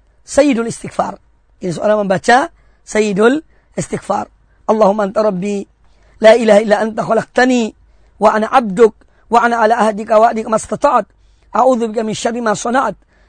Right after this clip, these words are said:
Abu'u laka bi ni'matika alayya, wa abu'u bi dzambi, faghfirli fa innahu la yaghfiru dzunuba illa ant." Ini bagian dari ucapan-ucapan dalam memohon ampun kepada Allah Ta'ala. Sedangkan at-taubah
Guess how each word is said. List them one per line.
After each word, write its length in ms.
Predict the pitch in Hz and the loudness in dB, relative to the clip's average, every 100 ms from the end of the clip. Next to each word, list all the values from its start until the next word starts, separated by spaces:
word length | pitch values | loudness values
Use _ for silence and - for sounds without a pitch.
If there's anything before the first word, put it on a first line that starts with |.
| - | -2
Abu'u 240 | 202 208 254 | -2 0 -2
laka 240 | 233 214 | -2 -2
bi 160 | 220 226 | -8 -8
ni'matika 480 | - 254 - - - | -4 -4 -4 -4 -2
alayya, 400 | 233 262 240 185 _ _ _ - | 0 0 -2 -6 _ _ _ 0
wa 80 | |
abu'u 240 | 208 214 254 | 2 0 -6
bi 160 | 220 | -2
dzambi, 320 | 247 294 262 220 - _ _ | 0 2 2 -2 -8 _ _
faghfirli 560 | 196 190 262 262 233 | -4 -4 -4 -4 -4
fa 80 | 180 | -6
innahu 240 | 247 226 214 | -6 -4 0
la 160 | 214 | 0
yaghfiru 240 | 180 226 208 | 0 -4 -8
dzunuba 560 | 185 214 277 277 302 - _ _ | -6 -2 2 4 2 -2 _ _
illa 240 | 240 208 190 | -6 -4 -4
ant." 320 | 165 139 - _ _ _ - | -8 -12 -20 _ _ _ -8
Ini 160 | 220 220 | -4 2
bagian 400 | 214 190 302 240 | 2 2 -2 2
dari 240 | 214 277 359 _ _ - | 2 2 -4 _ _ -10
ucapan-ucapan 880 | 202 - 214 233 - 254 226 202 208 - _ _ _ _ _ _ - - | -4 -2 -2 -4 -4 -4 0 -2 -4 -12 _ _ _ _ _ _ -20 -6
dalam 200 | - 220 220 | 4 6 6
memohon 240 | 226 214 254 | 4 2 2
ampun 480 | 285 247 226 196 - _ _ _ | -2 0 0 0 -6 _ _ _
kepada 320 | 240 226 214 | 2 4 4
Allah 160 | 196 185 | 2 0
Ta'ala. 360 | - - 151 165 _ _ _ _ | -2 -6 -6 -10 _ _ _ _
Sedangkan 420 | - 240 330 349 302 | -2 2 4 4 0
at-taubah 720 | - 349 381 277 262 277 | 2 2 4 4 4 4